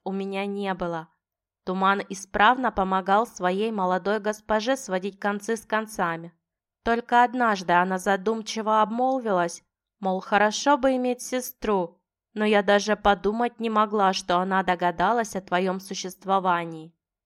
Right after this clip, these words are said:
«И что теперь?» нахмурилась я. «Ты сделала свой выбор. Туман повинуется тебе.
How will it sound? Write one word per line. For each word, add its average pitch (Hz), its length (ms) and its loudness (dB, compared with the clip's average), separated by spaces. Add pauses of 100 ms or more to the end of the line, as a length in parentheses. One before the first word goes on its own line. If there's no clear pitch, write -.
(320)
«И 208 80 -2
что 247 300 0
теперь?» 208 680 -2 (400)
нахмурилась 202 920 -2
я. 180 400 0 (580)
«Ты 254 140 0
сделала 208 680 4
свой 196 360 -2
выбор. 185 500 -2 (460)
Туман 196 340 2
повинуется 220 760 0
тебе. 175 560 -6